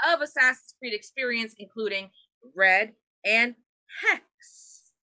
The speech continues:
Then mobile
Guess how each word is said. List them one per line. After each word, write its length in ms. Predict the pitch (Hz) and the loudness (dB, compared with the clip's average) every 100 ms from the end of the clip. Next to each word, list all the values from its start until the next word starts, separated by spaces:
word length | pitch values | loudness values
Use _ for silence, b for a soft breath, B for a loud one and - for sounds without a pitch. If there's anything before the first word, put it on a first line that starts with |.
| _ b b _ | _ b b _
Then 840 | 427 539 571 339 277 240 214 196 170 151 _ _ _ _ _ _ _ B B - | 4 6 6 6 4 2 -2 -4 -4 -6 _ _ _ _ _ _ _ B B -8
mobile 520 | 254 392 508 466 | 0 2 2 0